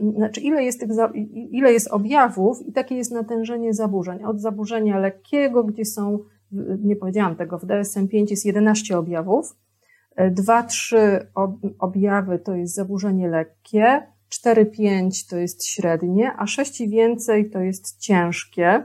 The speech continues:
Zwyczajowo myślę o tym i mówię, że to jest rewolucja diagnostyczna, e, z tego powodu, że daje nam to możliwość odejścia od, y, etykiety osoby uzależnionej, że to są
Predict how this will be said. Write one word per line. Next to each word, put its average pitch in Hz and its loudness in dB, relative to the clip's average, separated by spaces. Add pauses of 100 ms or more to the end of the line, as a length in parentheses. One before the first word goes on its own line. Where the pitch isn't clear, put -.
(140)
Zwyczajowo 220 2
myślę 226 2
o 208 -2
tym 208 -2
i 202 0
mówię, 226 0
że 208 -4
to 202 -8
jest 190 -4
rewolucja 208 2
diagnostyczna, 170 -2 (340)
e, 175 0
z - -6
tego 214 0
powodu, 190 0
że 190 0 (360)
daje 220 4
nam 208 4
to 214 -4
możliwość 208 -2
odejścia 202 2
od, 202 2 (120)
y, 190 -6
etykiety 220 0
osoby 190 -2
uzależnionej, 185 -4
że 185 -10
to 208 -8
są 196 -6